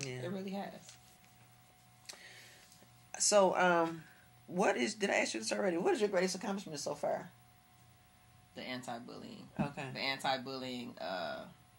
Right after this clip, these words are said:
Speaker 2: fashion show. Like I said, it, I literally saved Block this
Speaker 1: Mm-hmm.
Speaker 2: time.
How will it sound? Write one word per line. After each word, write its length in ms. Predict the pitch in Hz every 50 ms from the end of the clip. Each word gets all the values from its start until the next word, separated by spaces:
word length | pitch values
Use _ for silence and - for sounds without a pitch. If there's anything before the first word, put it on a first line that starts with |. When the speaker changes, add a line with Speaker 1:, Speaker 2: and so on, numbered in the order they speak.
| - -
Speaker 2:
fashion 540 | - - - 139 131 127 123 - - 123 120
show. 420 | - - - 123 117 113 120 110 - - - - -
Like 160 | - 117 -
I 40 | 113
said, 200 | 113 - 104 107 104
it, 140 | 113 107 - - - - - - - - - - -
I 160 | 135 147 151
literally 420 | 143 151 143 139 135 135 127 127 123
saved 380 | - - 135 123 113 - -
Block 300 | - - - - - - -
this 140 | - - -
Speaker 1:
Mm-hmm. 100 | - -
Speaker 2:
time. 200 | - - - -